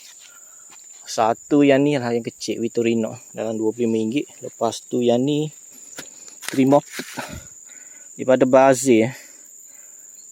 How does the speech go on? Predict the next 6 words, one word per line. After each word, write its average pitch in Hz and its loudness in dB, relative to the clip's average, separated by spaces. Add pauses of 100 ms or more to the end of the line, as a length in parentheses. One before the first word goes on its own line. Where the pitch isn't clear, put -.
(120)
Tramo-, 120 2 (460)
Tramontina, 123 0 (400)
made - -12
in 113 -12
Brazil 110 -8
ni, - -20